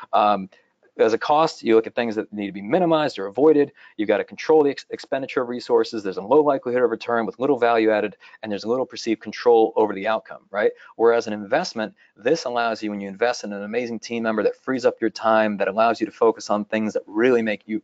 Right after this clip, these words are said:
make you money and are the highest and best use of your time, that allows your firm to grow. In addition, um, when you can a-, allow your, like, your team to be able to focus on more initiatives and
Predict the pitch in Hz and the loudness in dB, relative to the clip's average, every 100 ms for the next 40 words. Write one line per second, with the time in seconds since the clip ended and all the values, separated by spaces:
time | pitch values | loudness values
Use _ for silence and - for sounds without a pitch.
0 | _ 110 110 110 101 104 101 - - - | _ -6 -4 -4 -4 -2 -4 -8 -18 -6
1 | 104 101 101 104 104 101 - 123 120 107 | 0 0 0 0 2 2 0 0 0 -2
2 | 101 98 - 143 117 107 - 104 98 95 | -2 -2 0 -2 0 -2 0 -2 -2 -4
3 | - - 113 120 113 110 110 101 104 98 | -16 -2 0 2 4 2 2 -2 0 -2
4 | 95 104 101 92 - - - 107 107 127 | 0 4 4 4 -2 -20 -6 -2 0 0
5 | 131 120 - - - 104 101 90 _ _ | 0 -4 -8 -10 0 0 0 -4 _ _
6 | _ _ _ _ - 113 117 120 117 113 | _ _ _ _ -12 -4 -2 0 0 0
7 | 110 113 - 107 113 123 123 110 - 101 | -2 -2 -2 -2 0 0 -2 -6 -4 -4
8 | 92 - 107 - 123 107 107 104 - 120 | -4 -8 -8 -6 -6 -4 -2 -2 0 2
9 | 113 113 - 107 101 98 - _ - 98 | 2 0 -6 -4 -4 -6 -12 _ -16 -4
10 | 101 123 135 127 - 120 120 117 - 101 | 2 4 4 2 0 4 4 2 -6 -4
11 | 98 | -4